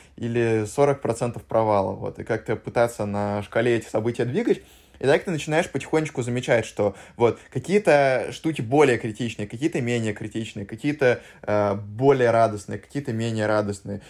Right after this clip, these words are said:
И на самом деле вот это вот умение видеть оттенки, видеть градиент и то,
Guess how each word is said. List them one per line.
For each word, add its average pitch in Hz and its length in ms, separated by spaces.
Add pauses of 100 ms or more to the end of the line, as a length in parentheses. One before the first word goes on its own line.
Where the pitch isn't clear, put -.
(120)
И - 40
на 127 60
самом 175 220
деле 165 160
вот 139 160
это 160 160
вот 135 100
умение 143 380
видеть 135 300
оттенки, 196 480
видеть 135 280
градиент 123 600 (280)
и - 60
то, 131 420